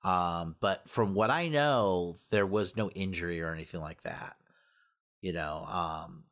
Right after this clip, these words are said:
at least that there's nothing that's been reported. So, yeah, I have no idea why they benched him. It doesn't make any sense. Um, it seems like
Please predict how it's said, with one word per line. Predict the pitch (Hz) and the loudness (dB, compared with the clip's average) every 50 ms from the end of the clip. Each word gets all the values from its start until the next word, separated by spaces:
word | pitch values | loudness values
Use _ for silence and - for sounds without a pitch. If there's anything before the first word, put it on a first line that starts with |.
| - | -10
at | 92 95 | -6 -2
least | 98 104 98 90 - | 0 0 0 0 2
that | - 113 104 - - | 2 2 2 2 -2
there's | - 90 - 53 62 90 95 95 104 107 101 | -14 -18 -16 -16 -18 -16 -6 -2 0 0 2
nothing | 113 131 127 123 135 117 | 2 0 0 0 0 0
that's | 101 107 92 - - | 2 0 0 0 -2
been | - 104 85 | -2 -2 -2
reported. | 82 85 - - - - - - - - - _ _ _ _ _ _ _ _ _ _ | -2 -4 -6 -6 -10 -10 -10 -10 -14 -16 -18 _ _ _ _ _ _ _ _ _ _
So, | - - - - - - 117 101 95 95 92 92 90 90 87 87 80 - - _ _ _ _ | -6 -2 0 2 4 4 4 4 6 4 4 4 4 4 2 2 0 -2 -8 _ _ _ _
yeah, | - 101 107 110 110 90 73 | -10 -4 0 0 2 2 2
I | - 80 87 | 0 0 0
have | 90 101 104 92 | 2 0 0 0
no | 98 98 95 92 | -2 0 0 2
idea | 90 90 92 85 95 92 90 87 | 2 2 0 0 0 0 2 0
why | 82 73 80 82 85 | 2 0 0 0 0
they | 82 87 87 | -2 -4 -2
benched | - 92 90 92 95 - - | 0 -2 -2 -2 -2 -4 -4
him. | - 131 135 147 165 180 _ _ _ _ _ _ _ | -2 -4 -4 -4 -8 -10 _ _ _ _ _ _ _
It | - 92 - | -8 -8 -4
doesn't | - 92 85 90 92 | -4 -6 -4 -4 -4
make | 92 87 - - | -4 -6 -6 -6
any | 90 85 82 80 | -8 -8 -8 -10
sense. | 85 - - - 92 95 104 151 - - - - - - _ _ _ - - _ _ _ _ _ _ | -10 -10 -8 -6 -6 -6 -6 -8 -10 -10 -10 -8 -10 -12 _ _ _ -20 -20 _ _ _ _ _ _
Um, | 95 92 90 90 90 87 87 87 85 85 85 85 85 76 - _ _ _ _ _ - _ _ _ _ _ _ | 0 2 2 2 2 2 0 0 -2 -4 -6 -8 -12 -14 -16 _ _ _ _ _ -20 _ _ _ _ _ _
it | - 107 104 - | -4 -4 -4 -2
seems | - - - - - - 104 98 101 107 107 - | -2 -4 -2 -4 -4 -2 -2 -4 -4 -4 -4 -2
like | 104 98 98 - - | 0 0 0 0 -6